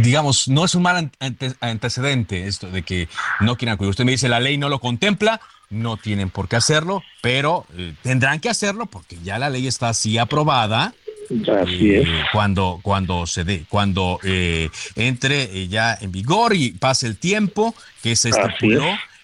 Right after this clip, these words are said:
Speaker 1: en los cambios constitucionales. ¿Sí?
Speaker 2: Así es, eso dijimos nosotros,
Speaker 1: Muy
Speaker 2: con
Speaker 1: bien.
Speaker 2: la,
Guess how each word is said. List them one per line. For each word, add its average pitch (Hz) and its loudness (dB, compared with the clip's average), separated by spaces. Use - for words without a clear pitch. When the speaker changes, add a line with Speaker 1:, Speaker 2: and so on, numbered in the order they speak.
Speaker 1:
en 123 -2
los 120 0
cambios 120 0
constitucionales. 92 -2
¿Sí? 165 0
Speaker 2:
Así 104 4
es, 214 4
eso 143 4
dijimos 147 4
nosotros, 160 0
Speaker 1:
Muy 170 0
Speaker 2:
con 139 2
Speaker 1:
bien. 123 4
Speaker 2:
la, 127 2